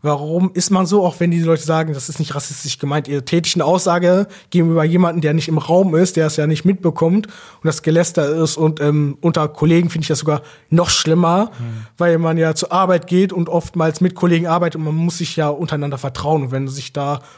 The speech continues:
Speaker 1: Kollegen einschleusen, sag ich mal so, die Rassismus ausleben auf der Arbeit und dann die anderen, die vielleicht nichts sagen, die unterstützen das ja auch. Weil die schweigen ja nur, machen aber nichts.
Speaker 2: Das
Speaker 1: Und
Speaker 2: ist
Speaker 1: die
Speaker 2: unterstützen,
Speaker 1: Ja.
Speaker 2: ne?
Speaker 1: Und da musst du auch sagen, wenn's auch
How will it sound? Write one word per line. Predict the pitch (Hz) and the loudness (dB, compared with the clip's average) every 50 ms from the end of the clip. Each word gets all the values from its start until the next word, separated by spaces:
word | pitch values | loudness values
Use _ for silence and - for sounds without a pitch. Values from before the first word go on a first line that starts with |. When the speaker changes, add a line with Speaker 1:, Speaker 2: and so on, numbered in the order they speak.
| _ _ | _ _
Speaker 1:
Kollegen | - - 165 170 175 185 180 185 165 175 170 170 170 175 175 175 | -4 0 2 4 4 4 2 2 2 0 2 2 0 -2 -2 -2
einschleusen, | - 156 175 185 - - 175 165 165 170 175 175 175 180 175 | 0 0 2 0 0 0 2 2 2 2 2 0 0 0 0
sag | 160 156 156 | 0 0 -2
ich | 156 | -2
mal | 160 160 | -2 -2
so, | 156 165 165 170 170 - - - - - - _ _ | 0 0 0 -2 -2 -6 -14 -20 -20 -20 -20 _ _
die | - 170 170 170 170 160 | 0 2 2 4 4 2
Rassismus | 151 147 151 - - - 185 - - 170 165 165 160 160 - | 2 0 -2 -2 -4 -4 -4 -2 0 2 2 2 0 0 -4
ausleben | - 135 147 170 175 - 156 156 156 151 151 156 | -4 -2 0 0 0 0 -2 -2 -2 -2 -2 -2
auf | 143 131 | -4 -4
der | - 143 131 | -6 -6 -4
Arbeit | 139 147 151 156 151 | -2 0 0 0 0
und | 147 151 | -2 -4
dann | 143 147 147 151 156 151 - _ _ _ _ - | -4 -4 -4 -4 -6 -6 -10 _ _ _ _ -8
die | - 147 | -4 -2
anderen, | 165 190 190 180 180 185 | 0 2 2 2 2 2
die | 175 175 | 2 0
vielleicht | - - 156 151 - - | -2 -2 -2 -2 0 2
nichts | 196 180 - - - | 0 0 0 -2 -2
sagen, | 165 143 143 156 165 170 151 | -2 -2 -2 -2 -2 -2 -4
die | 151 | -4
unterstützen | 147 - 147 - - 160 151 - - 143 | -4 -6 -6 -6 -4 -4 -4 -4 -4 -6
das | 127 127 | -4 -4
ja | 139 | -2
auch. | 139 147 123 - - - - _ | -2 -2 -2 -4 -8 -14 -14 _
Weil | - 143 139 | -8 -6 -6
die | 143 131 | -4 -4
schweigen | - - 147 151 160 185 196 202 | -4 -2 0 2 2 4 4 4
ja | 202 202 | 4 4
nur, | 202 208 220 233 254 262 - - - - _ | 4 4 4 4 2 0 -4 -12 -20 -16 _
machen | - 165 185 180 180 156 | -4 -4 -2 -2 -4 -6
aber | 131 123 131 | -6 -6 -6
nichts. | 131 135 127 127 - | -6 -6 -6 -6 -4
Speaker 2:
Das | 147 147 151 | -4 -4 -2
Speaker 1:
Und | 165 165 | -2 0
Speaker 2:
ist | 165 | 0
Speaker 1:
die | 160 | -2
Speaker 2:
unterstützen, | 165 165 170 160 - 262 254 - - 120 110 - 196 | -2 -4 -8 -12 -12 -14 -16 -14 -12 -14 -6 -2 0
Speaker 1:
Ja. | 196 185 156 | 2 2 2
Speaker 2:
ne? | 151 175 - - - - - - | 0 -4 -8 -12 -20 -10 -6 -4
Speaker 1:
Und | 175 165 175 - | -4 -2 -2 0
da | 180 175 | 0 0
musst | 180 180 180 - 196 | 0 0 0 0 0
du | 180 | 2
auch | 170 180 | 2 2
sagen, | 151 - 180 180 185 180 180 | 0 0 0 0 0 0 0
wenn's | 180 180 175 - - | 0 0 0 -2 -2
auch | 170 165 156 - - | -2 -2 -2 -4 -8